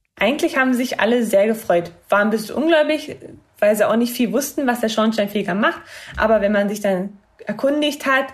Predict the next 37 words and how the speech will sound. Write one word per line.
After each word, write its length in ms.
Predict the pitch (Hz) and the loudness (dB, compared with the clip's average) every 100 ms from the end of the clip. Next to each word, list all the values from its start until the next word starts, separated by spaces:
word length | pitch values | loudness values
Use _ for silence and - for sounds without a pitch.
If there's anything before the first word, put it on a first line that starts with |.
| - - - | -16 -20 -6
und 240 | - 220 | -2 0
auch 360 | - 196 202 - | 4 2 2 -4
gut 200 | 285 285 | -4 -2
informieren 500 | 226 233 196 226 302 | 0 0 2 2 0
konnte, 440 | 320 302 302 - | 0 0 0 0
auch 120 | - 226 | 0 -2
die 120 | - | -6
eigenen 280 | 190 185 - | -4 -6 -2
Eltern, 440 | 220 269 294 285 - - _ | 0 0 -2 -4 -16 -20 _
dann 220 | 208 214 | -2 0
haben 160 | 214 220 | 0 0
sich 220 | 190 - | -2 -2
alle 260 | 214 208 196 | 0 0 0
sehr 400 | 196 214 262 247 | 0 2 2 0
gefreut, 480 | 226 - 214 226 | -2 0 2 2
waren 140 | 226 196 | 0 -2
alle 360 | 202 202 190 | 0 0 0
überzeugt 500 | 180 196 196 220 240 | 0 -2 0 0 0
davon. 340 | 254 247 247 226 | -4 -2 0 0
Ich 120 | 226 | -2
habe 120 | 208 | -2
dann 180 | 208 202 | -2 -4
kleine 300 | 196 185 185 | -2 -2 -2
Schornsteinfeger-Männchen 1300 | 190 226 277 285 277 277 269 247 226 220 247 254 233 | -2 -2 0 0 -2 0 0 2 2 0 0 0 0
geschenkt 400 | 233 233 226 240 | 0 0 0 0
bekommen 560 | 226 - 226 226 220 202 | -4 0 2 2 0 -2
als 220 | 190 - | -4 -2
Motivation. 880 | 220 220 180 180 - 269 285 285 285 - - - - | -4 -2 -2 -4 -4 2 2 2 -4 -12 -18 -16 -4
Also 220 | 208 208 | -2 -2
die 100 | 208 | 0
ganze 300 | 180 208 226 | 0 0 -2
Familie 500 | 220 196 214 220 196 | -2 0 2 2 0
hat 160 | 196 190 | -4 -6
sehr, 480 | - 190 202 202 | -2 2 4 2
sehr 260 | 180 175 185 | 0 -2 -2
gut 340 | 180 190 170 - | -4 -6 -8 -6
aufgenommen. 540 | 185 180 180 160 165 | -6 -4 -4 -4 -4